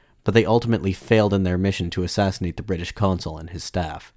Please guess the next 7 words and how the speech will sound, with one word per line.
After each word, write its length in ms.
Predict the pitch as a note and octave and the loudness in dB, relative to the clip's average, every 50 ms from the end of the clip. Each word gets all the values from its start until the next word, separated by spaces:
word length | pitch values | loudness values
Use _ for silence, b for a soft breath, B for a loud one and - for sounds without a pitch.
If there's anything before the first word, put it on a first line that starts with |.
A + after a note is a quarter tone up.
| _ _ _ | _ _ _
One 380 | - A2 A2 A2 G#2+ G#2+ G#2 G#2 | 2 4 6 6 6 6 4 4
Mister 280 | G2+ - - G2 - - | 2 2 0 -2 0 2
Oliphant, 640 | B2 C#3 C#3+ G#2+ - - E2+ D#2 D2+ D#2 F2 - - - | 4 4 6 4 2 0 -4 -8 -8 -10 -14 -14 -16 -16
the 60 | - | -4
consul 420 | - - G2+ G2 - - F#2+ - | 0 2 2 2 2 0 -2 -2
Alcock's 440 | - F2+ F2 F2 - E2+ D#2+ - - | 0 -2 -2 -2 -4 -6 -8 -6 -2
secretary, 680 | - C3 B2 - - G2+ - F#2+ F2 E2+ E2+ F2 F#2 | 0 0 2 2 0 0 0 -2 -2 0 -2 -2 -4